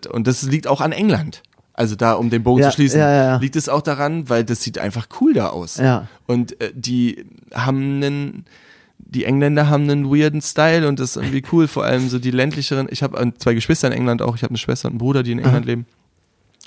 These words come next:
Speaker 1: und auch immer schon in England, also richtige Engländer sind.
Speaker 2: Ja.
Speaker 1: Und, ähm,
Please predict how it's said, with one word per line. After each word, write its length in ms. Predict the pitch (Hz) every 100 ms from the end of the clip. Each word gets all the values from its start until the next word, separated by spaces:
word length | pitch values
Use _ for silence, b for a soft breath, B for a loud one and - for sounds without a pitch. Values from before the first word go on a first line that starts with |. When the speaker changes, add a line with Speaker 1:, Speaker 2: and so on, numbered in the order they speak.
| -
Speaker 1:
und 140 | 120
auch 140 | 98 113
immer 220 | 123 110
schon 180 | - 113
in 100 | 113
England, 240 | 110 110
also 140 | 104 104
richtige 460 | 110 113 107 98 -
Engländer 380 | 113 117 117
sind. 220 | 110 117 -
Speaker 2:
Ja. 200 | 131 127 B B B
Speaker 1:
Und, 380 | 123 117 107 -
ähm, 600 | 110 110 107 107 107